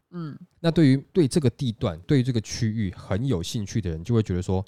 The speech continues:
Speaker 2: ，“我来你建商这边看一看啊，我去找之前的一些投资客买，搞不好会买到比较便宜一点点。”那现在就觉得说，那以前呢，这些东西呢，给投资客赚走了，但现在就是我建商赚了。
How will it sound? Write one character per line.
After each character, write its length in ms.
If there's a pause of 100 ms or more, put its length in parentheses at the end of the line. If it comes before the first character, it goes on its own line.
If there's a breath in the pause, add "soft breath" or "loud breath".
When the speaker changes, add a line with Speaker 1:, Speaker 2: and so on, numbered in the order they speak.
(160 soft breath)
Speaker 2:
，“我 120
来 120
你 100
建 160
商 120
这 80
边 120
看 180
一 60
看 220
啊， 100
我 100
去 120
找 120
之 120
前 120
的 40
一 40
些 80
投 160
资 140
客 140
买， 180
搞 100
不 120
好 60
会 60
买 140
到 80
比 60
较 80
便 180
宜 60
一 100
点 160
点。” 180 (320)
那 140
现 160
在 80
就 80
觉 120
得 60
说， 300
那 140
以 180
前 240
呢， 140
这 100
些 80
东 100
西 120
呢， 160
给 120
投 200
资 100
客 160
赚 260
走 120
了， 100 (260)
但 240
现 360
在 200 (240)
就 120
是 80
我 120
建 160
商 200
赚 240
了。 680